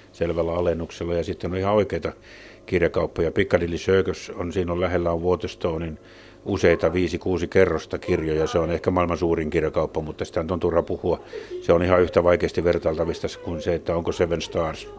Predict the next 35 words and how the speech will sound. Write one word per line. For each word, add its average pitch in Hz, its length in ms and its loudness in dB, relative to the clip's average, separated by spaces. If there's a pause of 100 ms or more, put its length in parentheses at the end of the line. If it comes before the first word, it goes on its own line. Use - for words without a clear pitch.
(120)
Lontoon 85 420 0
vanhin 85 260 -2
pubi. 85 320 0 (640)
Siitäkin 80 380 -2
käydään 80 340 2
kilpailua, 82 520 0
mutta 87 220 -4
kirjakaupat 110 540 2
ovat, 110 220 2 (240)
se 170 160 4
mikä 120 320 2 (120)
kiinnitti 113 360 0
huomiota 107 480 4
nyt 110 140 2
kun 87 140 -6
siinä 95 160 -2
käveltiin 95 460 4
Charing 87 340 0
Crossia, 85 440 -2
niin 82 220 -2 (460)
kyllä 107 220 2
joka 123 260 0
kerta 104 300 4
kun 90 340 -2
käy 92 340 6
tällä 87 300 2
hetkellä, 82 480 -2
niin 82 320 -4
Lontoosta 98 520 0
joku 107 400 0
liike 117 280 2
sieltä 98 420 2
aina 98 220 4
häviää. 80 580 0
Elikkä 82 420 -6